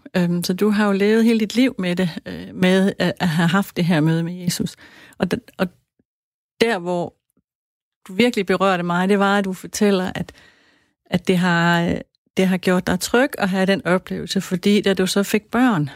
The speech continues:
så havde du en følelse af, at der var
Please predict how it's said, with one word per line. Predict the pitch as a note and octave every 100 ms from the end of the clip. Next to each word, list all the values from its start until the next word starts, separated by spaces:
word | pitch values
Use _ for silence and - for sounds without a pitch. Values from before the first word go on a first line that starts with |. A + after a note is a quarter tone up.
| -
så | - -
havde | G#3+ G#3 G#3 G#3
du | G3 F3
en | E3+ E3+ - _ _ _ _ -
følelse | A3 A3+ G#3
af, | G3+
at | F#3+
der |
var | F#3 F#3 G3